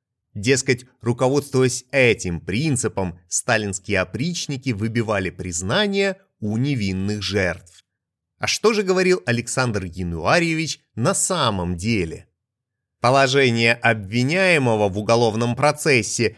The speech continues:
как и ответчика в гражданском процессе, отличается от положения других лиц,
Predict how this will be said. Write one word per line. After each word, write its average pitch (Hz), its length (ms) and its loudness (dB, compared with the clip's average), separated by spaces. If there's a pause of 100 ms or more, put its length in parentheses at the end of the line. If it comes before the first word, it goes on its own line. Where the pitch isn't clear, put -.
(160)
как 143 220 0
и - 20 4
ответчика 147 760 0
в 117 120 -4
гражданском 120 920 0
процессе, 107 800 -2 (160)
отличается 165 960 2
от 120 160 -4
положения 120 640 0
других 107 420 -6
лиц, 214 380 0